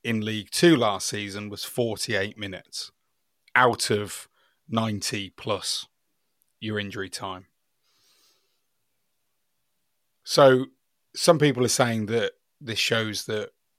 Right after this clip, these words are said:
we're not getting our money's worth as fans watching a game. I don't necessarily agree with that. I think you are still seeing the same amount of football. You're just seeing it played in a way that means that it goes out of play for a while.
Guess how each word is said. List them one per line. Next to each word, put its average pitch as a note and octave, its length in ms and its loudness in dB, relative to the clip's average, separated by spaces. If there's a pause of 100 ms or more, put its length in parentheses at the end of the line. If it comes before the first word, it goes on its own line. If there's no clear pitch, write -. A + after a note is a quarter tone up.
(120)
we're A#2+ 160 2
not A2 220 -2
getting G#2 520 -4
our G#2 140 -4
money's F#2+ 320 -8
worth G2 380 -4
as G#2+ 120 -6
fans G#2 560 -8 (120)
watching G2+ 560 -8 (280)
a - 40 -18
game. A2 380 -4 (140)
I A2+ 80 -8
don't G2 260 -6
necessarily F2+ 420 -8
agree F2 240 -10
with F2 120 -14
that. G#2+ 180 -6
I G2+ 80 -8
think G2+ 340 -14
you G2 280 -10
are G2 220 -8
still F#2+ 380 -10 (120)
seeing F#2+ 420 -8
the F#2+ 60 -14
same F#2+ 280 -12
amount F#2+ 420 -10
of G2 240 -16 (420)
football. A#2 560 -2
You're A#2 140 -8
just - 260 -8
seeing G2+ 280 -4
it G#2+ 160 -10
played G#2 420 -4
in A#2+ 100 -10
a G2+ 60 -8
way G2+ 380 -4
that A#2 180 -12
means G#2+ 320 -8
that A#2 120 -4
it B2+ 100 -8
goes A#2+ 240 -6
out C3 200 -4
of B2 140 -10 (640)
play D#3 260 -2
for G#2+ 220 -8
a G2 60 -4
while. F#2+ 340 -6